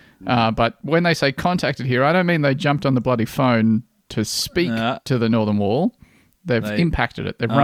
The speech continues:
Speaker 2: I
Speaker 1: into it.
Speaker 2: see.
Speaker 1: Yes.
Speaker 2: Thank you for clarifying that, 'cause I thought, "Hold on a second, this doesn't belong in the shipping news at all."
Speaker 1: <laughs>
Speaker 2: This sounds like,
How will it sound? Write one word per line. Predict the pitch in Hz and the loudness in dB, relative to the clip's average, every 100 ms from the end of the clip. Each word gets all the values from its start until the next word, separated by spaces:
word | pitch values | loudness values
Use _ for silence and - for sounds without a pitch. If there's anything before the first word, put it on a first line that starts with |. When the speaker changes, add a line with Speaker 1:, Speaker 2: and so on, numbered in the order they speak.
| 123 | 2
Speaker 2:
I | |
Speaker 1:
into | 110 - | 0 0
it. | |
Speaker 2:
see. | 131 131 101 92 _ _ _ | -2 -2 -2 -8 _ _ _
Speaker 1:
Yes. | 131 127 - - - _ - | -2 -2 -4 -14 -18 _ -8
Speaker 2:
Thank | 127 | -6
you | 123 101 | -6 -8
for | |
clarifying | - 117 113 110 98 | -2 -2 -2 -2 -2
that, | 101 104 - | -2 -4 -6
'cause | 117 104 | -6 -4
I | 85 107 | -4 -4
thought, | - 113 - | -2 -4 -4
"Hold | 131 156 | -2 0
on | 127 | 0
a | 113 | -2
second, | - 143 151 | -4 -6 -4
this | 160 | -6
doesn't | - 131 113 | -2 -2 0
belong | 104 110 113 107 | 0 0 0 0
in | |
the | 107 | -2
shipping | - - 147 131 120 | -4 -4 -2 -2 0
news | 123 127 120 | 2 2 2
at | 123 | 2
all." | 143 180 123 95 - | 4 2 0 -4 -10
Speaker 1:
<laughs> | - - | -18 -8
Speaker 2:
This | 123 | -6
sounds | - 135 123 117 | -2 0 0 0
like, | 123 | -2